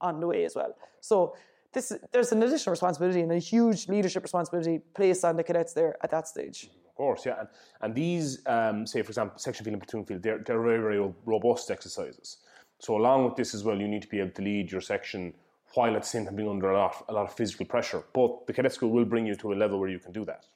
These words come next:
Speaker 1: Oh, yeah. So, so we, we talked about physical fitness in stage one and how we started off in our runners and our singles and shorts.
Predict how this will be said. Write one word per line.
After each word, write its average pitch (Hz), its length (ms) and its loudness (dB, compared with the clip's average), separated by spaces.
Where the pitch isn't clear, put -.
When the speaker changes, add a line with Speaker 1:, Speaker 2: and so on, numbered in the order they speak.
Speaker 1:
Oh, 220 140 6
yeah. 202 260 6
So, 214 240 4
so 240 120 2
we, 220 160 2
we 240 100 2
talked 254 220 4
about 208 160 2
physical 190 240 -2
fitness 175 320 -2
in 175 80 -2
stage 175 360 2
one 185 280 2
and 175 160 -4
how 196 160 2
we 180 100 4
started 180 340 2
off 180 180 4
in 180 80 -2
our 175 80 2
runners 180 300 0
and 175 60 -4
our 170 60 -6
singles 180 280 -8
and 175 100 -8
shorts. 170 260 -2